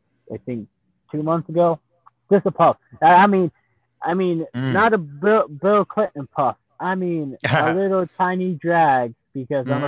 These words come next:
Speaker 1: afraid of going into a nightmare.
Speaker 2: Yeah, but it
Speaker 1: Puff,
Speaker 2: still
Speaker 1: and then
Speaker 2: happened, right?
Speaker 1: Yeah, I didn't inhale. <laughs>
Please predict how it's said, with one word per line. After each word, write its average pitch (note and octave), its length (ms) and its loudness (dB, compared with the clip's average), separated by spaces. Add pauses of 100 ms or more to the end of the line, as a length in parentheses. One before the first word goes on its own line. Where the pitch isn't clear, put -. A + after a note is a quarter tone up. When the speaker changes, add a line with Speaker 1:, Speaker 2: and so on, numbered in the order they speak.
(120)
Speaker 1:
afraid D#3 120 -2
of C#3+ 100 -4
going D3 240 -4
into C#3+ 200 -6
a C3 60 -2
nightmare. A#2 560 -2 (1120)
Speaker 2:
Yeah, A#2 120 -4
but - 20 -12
it - 60 -20
Speaker 1:
Puff, C#3+ 260 2
Speaker 2:
still C#3 220 -2
Speaker 1:
and C#3+ 100 -2
then C3 120 2
Speaker 2:
happened, G#2 240 -6
right? A2 320 0 (880)
Speaker 1:
Yeah, E3 320 2
I F#3 80 6
didn't A3 320 -2
inhale. D#3+ 540 -4
<laughs> - 40 -20